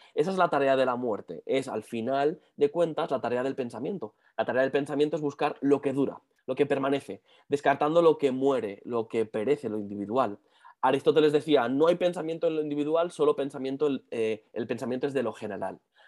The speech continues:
Podríamos preguntarnos, ¿por qué no hay pensamiento de lo individual? ¿Por qué el pensamiento mata a lo individual?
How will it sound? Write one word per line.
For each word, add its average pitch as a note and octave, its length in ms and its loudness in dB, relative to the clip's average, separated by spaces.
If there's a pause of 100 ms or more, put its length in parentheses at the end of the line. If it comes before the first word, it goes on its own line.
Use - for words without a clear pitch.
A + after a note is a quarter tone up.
Podríamos D3+ 380 4
preguntarnos, C#3+ 560 2
¿por C#3 220 0
qué F3 160 6
no D#3+ 260 6
hay D3 100 6
pensamiento C3+ 600 -2
de A#2+ 60 0
lo B2 40 -2
individual? A#2+ 540 -2 (320)
¿Por C3+ 200 0
qué D3+ 380 10
el C#3+ 160 4
pensamiento C#3+ 540 2
mata C3+ 260 -2
a C3 40 0
lo C3 60 -2
individual? B2+ 540 0